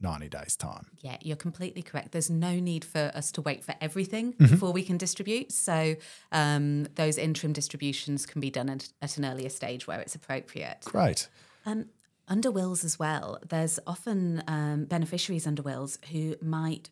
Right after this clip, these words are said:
Speaker 2: be minors. So there might be a benefit which is to be held by the executors for a period of time. Perhaps there's a gift to go to somebody who is a child when they reach the age of eighteen.
Speaker 1: Mm-hmm.
Speaker 2: Um, so, or the other example is providing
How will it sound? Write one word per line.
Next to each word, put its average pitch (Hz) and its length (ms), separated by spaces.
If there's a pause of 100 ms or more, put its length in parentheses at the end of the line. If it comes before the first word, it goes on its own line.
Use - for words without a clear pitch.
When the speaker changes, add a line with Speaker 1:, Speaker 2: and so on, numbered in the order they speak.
Speaker 2:
be 160 240
minors. 170 640
So 170 240
there 165 140
might 180 340
be 156 300 (240)
a 151 80
benefit 160 420
which - 240
is 151 160
to - 80
be 165 60
held 156 260
by 147 140
the 151 120
executors - 560
for - 120
a - 20
period 143 320
of 139 140
time. 139 400 (280)
Perhaps 156 500
there's 147 280
a 160 80
gift 156 260
to - 60
go 151 260
to 147 260
somebody 147 420
who 147 240
is 147 120
a 147 280 (120)
child 147 520 (240)
when 160 120
they 156 120
reach - 220
the 156 80
age 147 220
of 147 200
eighteen. 143 640
Speaker 1:
Mm-hmm. 120 220 (240)
Speaker 2:
Um, 147 500 (120)
so, 151 640
or 165 160
the 156 120
other 151 180
example 147 600
is 147 160
providing 147 760